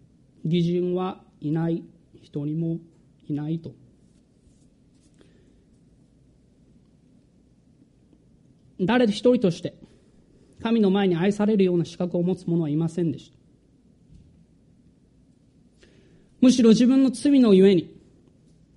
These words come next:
罰を受ける存在だったわけです。自分の力や努力でそのような罰やそのような裁きから逃れることは決してできません。そこには決し-、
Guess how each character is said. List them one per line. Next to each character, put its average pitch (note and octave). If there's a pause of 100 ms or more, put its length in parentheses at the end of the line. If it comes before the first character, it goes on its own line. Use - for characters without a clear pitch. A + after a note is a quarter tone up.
(120)
罰 G#3
を F#3
受 F3
け A3
る G3+
存 A3
在 A3
だ A3+
っ A3+
た E3+
わ C#3
け -
で B2+
す。 - (2750)
自 F#3+
分 C4+
の C4+
力 D4
や B3+
努 C4
力 C#4+
で D#3+ (800)
そ -
の G#3+
よ A#3
う A3+
な G3 (340)
罰 G3+
や F#3 (180)
そ -
の G3
よ G#3
う -
な F#3+
裁 G#3 (120)
き G3
か F#3+
ら F3+
逃 F3+
れ G3+
る F#3
こ E3+
と F#3+
は F3
決 E3+
し -
て F3+
で F3
き F3
ま F3+
せ E3+
ん。 D3+ (2000)
そ G3+
こ A3+
に A3+
は G#3
決 A3
し-、 -